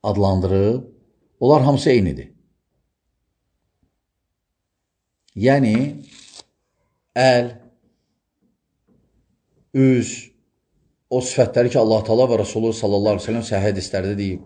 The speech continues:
qalxmağı, istivası,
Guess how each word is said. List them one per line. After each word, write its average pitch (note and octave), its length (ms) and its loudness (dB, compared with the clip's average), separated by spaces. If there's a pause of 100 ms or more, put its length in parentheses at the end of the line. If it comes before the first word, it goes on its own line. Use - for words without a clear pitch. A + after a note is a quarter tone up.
(1400)
qalxmağı, A#2+ 560 2 (600)
istivası, F#2 600 -10